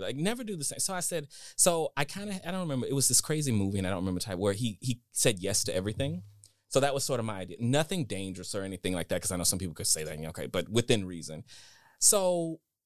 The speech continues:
when he said it, I s-, I had to think about it, and I said, "Okay," 'cause I, I didn't really have the experience. I, I'd sort of fantasized about it. Yes, I'd been sort of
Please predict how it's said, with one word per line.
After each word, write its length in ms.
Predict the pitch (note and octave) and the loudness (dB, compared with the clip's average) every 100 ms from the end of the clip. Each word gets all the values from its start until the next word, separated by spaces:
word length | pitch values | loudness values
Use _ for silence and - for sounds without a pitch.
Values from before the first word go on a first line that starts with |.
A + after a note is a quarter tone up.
| - | -2
when 120 | F#3+ | 2
he 80 | F3+ | 4
said 240 | - F4 | 2 2
it, 60 | D#4+ | 0
I 40 | |
s-, 140 | A#3 F3+ | 2 2
I 80 | |
had 100 | E3+ E3+ | 0 0
to 40 | |
think 200 | - G3+ | 2 2
about 180 | C#3+ C3+ | 2 -2
it, 60 | |
and 80 | C#3 | 0
I 40 | C3+ | 0
said, 300 | - B2 - _ _ _ _ _ _ | 0 -2 -8 _ _ _ _ _ _
"Okay," 160 | - A#2 | -8 0
'cause 120 | B2+ | 2
I, 100 | B2+ C3 | 2 2
I 40 | |
didn't 320 | B2 G#3+ F#3 | 4 4 4
really 220 | C#3+ D3 A2+ | 4 4 2
have 300 | B2 A#2 G#2 | 2 0 2
the 80 | F#2 | 0
experience. 300 | - B2 - | 2 2 2
I, 140 | G#2 _ | 0 _
I'd 140 | A#2+ - | -2 0
sort 160 | E3 | 0
of 140 | A#2 - - - _ | 0 -4 -8 -20 _
fantasized 540 | - A#2 A#2+ - G#2 - | 4 4 4 0 0 -2
about 320 | F2+ F#2 F#2 | 0 0 2
it. 160 | F#2 E2+ | 0 -2
Yes, 300 | F#2+ F#2 F#2+ | 0 2 0
I'd 100 | F2 | 0
been 160 | F2+ | 0
sort 220 | - F2 | 0 0
of 160 | E2+ D#2+ | -2 -4